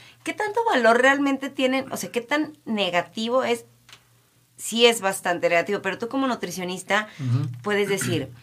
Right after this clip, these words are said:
Speaker 1: <clears throat> este, quizá a lo mejor también es que es, porque luego a veces como mamá, y hago un paréntesis, dices,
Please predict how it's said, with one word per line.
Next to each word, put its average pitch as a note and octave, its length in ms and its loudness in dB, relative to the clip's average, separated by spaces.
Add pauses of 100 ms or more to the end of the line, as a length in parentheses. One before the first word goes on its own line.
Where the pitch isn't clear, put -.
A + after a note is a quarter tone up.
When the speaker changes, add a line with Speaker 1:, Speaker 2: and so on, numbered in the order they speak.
Speaker 1:
<clears throat> - 200 -20
este, E3+ 1000 2
quizá G#3+ 240 2
a A#3+ 40 4
lo C#4 80 0
mejor D4 300 -2
también A#3 300 0
es A#3 140 -8
que A#3+ 100 -6
es, A#3+ 160 -8 (140)
porque A#3+ 260 2
luego B3+ 180 6
a D4 40 6
veces D#4+ 240 -2
como C#4+ 200 -4
mamá, E3+ 460 0
y D#3 140 -6
hago C#3 160 -2
un D#3 80 -4
paréntesis, D3 640 -6 (280)
dices, E3 520 -4